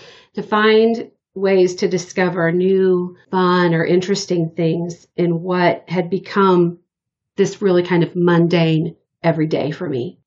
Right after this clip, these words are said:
So this is what I started doing. I, I started driving to other subdivisions to go for a walk instead of walking the same circle I'd always done before. Or I would take the long way to the grocery store.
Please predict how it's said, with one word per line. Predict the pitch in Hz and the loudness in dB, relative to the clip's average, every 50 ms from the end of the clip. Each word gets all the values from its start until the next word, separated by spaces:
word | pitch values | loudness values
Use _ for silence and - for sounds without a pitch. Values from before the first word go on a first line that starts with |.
| _ | _
So | - 294 277 | -2 0 0
this | 277 349 349 359 | 2 0 0 0
is | 330 302 | 0 2
what | 320 254 | 2 2
I | 240 | 0
started | 247 - 262 233 220 214 202 190 | 0 0 0 0 0 0 0 -2
doing. | 190 220 196 180 175 - - | -2 -2 -2 -2 -2 -4 -4
I, | 147 180 185 - - - | -2 -2 -2 -2 -2 -2
I | 190 220 | -2 -2
started | 214 - 285 277 277 226 226 | -2 0 0 0 -2 -2 -2
driving | 240 240 220 226 247 254 247 254 254 - | -2 0 2 2 2 2 0 -2 -4 -4
to | 247 - - | -6 -4 -2
other | 208 233 - 277 277 254 | 0 0 2 2 0 0
subdivisions | 254 - 262 220 214 190 208 185 190 175 165 175 165 156 160 - | 0 0 0 0 0 0 -2 -2 0 0 0 -2 -2 -4 -4 -4
to | - 190 | -4 -2
go | 190 185 185 | 0 0 0
for | 185 185 170 | 0 -2 -4
a | 175 | -2
walk | 175 160 - - - | 0 0 -2 -2 -2
instead | - 185 190 180 - 202 190 185 | -2 -2 -2 -2 0 -2 -2 -2
of | 175 170 | -2 -2
walking | 190 180 175 175 - 196 185 180 180 | 0 0 0 0 0 0 0 2 2
the | 170 165 | 0 0
same | 165 - 196 185 180 175 170 175 175 180 - _ | -2 0 0 2 4 4 4 2 0 -2 -4 _
circle | _ - - 190 175 - 185 170 165 | _ -4 -4 -4 -2 0 0 2 2
I'd | 165 160 160 160 160 165 - - | 2 2 0 -2 -4 -6 -10 -6
always | - 185 185 175 175 180 170 | -2 0 2 2 2 2 0
done | - 165 165 165 | 0 -2 -2 -2
before. | 165 160 - 185 170 160 - - - - - - | -4 -6 -6 -6 -6 -6 -6 -6 -8 -8 -6 -2
Or | 208 202 190 | 0 2 2
I | 214 233 | 2 2
would | 220 220 | 2 0
take | 214 - 262 226 - - | 0 0 -2 -2 -2 -4
the | 208 | -6
long | 185 180 190 202 208 214 226 233 240 220 | -6 -2 0 2 2 4 2 2 2 2
way | 226 208 190 185 185 | 2 2 2 2 0
to | 180 - 185 | 0 -2 -4
the | 175 | -4
grocery | 170 185 180 180 175 - 196 170 | -2 -2 -2 -4 -4 -4 -6 -8
store. | 165 - - 170 - - - - | -8 -8 -12 -14 -12 -14 -16 -18